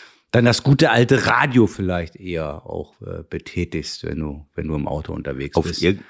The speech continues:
Speaker 2: auf Fahrten, auf Fahrten hätte ich Spiele verfolgt? Wie meinst du das?
Speaker 1: Ja, wie meine ich
Speaker 2: Äh, doch
Speaker 1: das?
Speaker 2: nur mit dem, du meinst, ich hab Fernsehen geguckt, während ich auf der Autobahn war, oder was?
Speaker 1: Ja, also Fernsehen weiß ich nicht, aber ich,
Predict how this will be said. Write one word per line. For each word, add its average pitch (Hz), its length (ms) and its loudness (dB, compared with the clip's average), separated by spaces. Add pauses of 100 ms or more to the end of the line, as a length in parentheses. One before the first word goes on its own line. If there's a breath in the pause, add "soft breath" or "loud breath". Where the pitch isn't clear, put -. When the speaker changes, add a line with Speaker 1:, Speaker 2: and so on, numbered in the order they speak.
(160 loud breath)
Speaker 2:
auf 80 160 -2
Fahrten, - 960 -4
auf 82 140 -6
Fahrten 107 480 -2
hätte 95 240 -6
ich - 240 -12
Spiele 110 400 -8
verfolgt? 131 560 -10
Wie 80 80 -8
meinst 131 300 -4
du - 40 -6
das? 73 320 -10 (920)
Speaker 1:
Ja, 90 80 -8
wie 87 120 -10
meine 101 320 -2
ich 80 80 0
Speaker 2:
Äh, 73 60 -4
doch 92 100 2
Speaker 1:
das? 98 100 0
Speaker 2:
nur 101 120 4
mit 95 180 2
dem, 80 320 -2 (1700)
du - 100 -4
meinst, 110 220 4
ich - 100 -2
hab - 100 0
Fernsehen 123 380 0
geguckt, 113 320 -2
während 101 260 0
ich - 220 -10
auf 101 100 -8
der 95 120 -2
Autobahn 82 420 -2
war, 76 220 -6
oder 76 180 -10
was? 76 240 -14 (520)
Speaker 1:
Ja, 82 480 -12
also 87 300 -12
Fernsehen 110 560 -4
weiß 127 220 2
ich 110 140 2
nicht, 92 360 -6
aber 82 460 -6 (560)
ich, - 220 -14